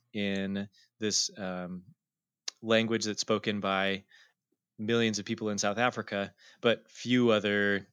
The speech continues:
areas in the world. So he says this phrase and says, "Which means,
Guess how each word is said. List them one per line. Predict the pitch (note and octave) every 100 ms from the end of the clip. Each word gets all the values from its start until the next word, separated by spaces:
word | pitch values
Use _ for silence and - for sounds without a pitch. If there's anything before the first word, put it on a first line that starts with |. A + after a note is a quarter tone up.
| _ -
areas | G#2 G2+ F#2+ F#2+ F2+ - - _ _ -
in | G#2+
the | F#2+
world. | F#2 D#2+ - - _ - - -
So | -
he | A2+ A2+ -
says | B2+ B2+
this | C3
phrase | - G2+ G2+ G#2
and | G2
says, | G2 F#2+ G#2
"Which | -
means, | A2 G#2+ G#2+ G#2